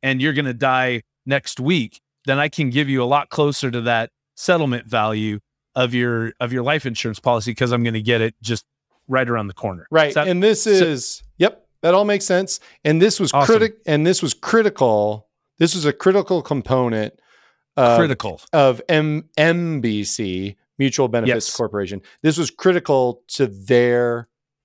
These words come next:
Speaker 2: scam.
Speaker 1: Absolutely.
Speaker 2: Right.
Speaker 1: Absolutely. So here's, here's a quick, here's a quick example of how this viatical stuff works. So let's say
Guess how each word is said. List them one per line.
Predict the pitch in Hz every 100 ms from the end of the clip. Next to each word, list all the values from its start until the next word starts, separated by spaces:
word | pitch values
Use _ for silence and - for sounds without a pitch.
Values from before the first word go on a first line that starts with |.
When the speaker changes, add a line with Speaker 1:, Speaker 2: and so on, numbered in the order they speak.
| _ _ _
Speaker 2:
scam. | 127
Speaker 1:
Absolutely. | 123 123 - - 135 117 110 107 92 87 87 -
Speaker 2:
Right. | 110 82 -
Speaker 1:
Absolutely. | 135 135 127 - 123 120 95 92 _ _
So | - - 175 139 _ -
here's, | 214 202 214
here's | 147 214 202
a |
quick, | - 196 185
here's | 170 175
a |
quick | 190 185
example | 175 135 143 139 139
of | 127
how | 143
this | 139 135
viatical | - 131 127 123 131
stuff | - 117 -
works. | 113 - - _ _
So | - - 180 135 113 _ _ -
let's | 151 175 -
say | 214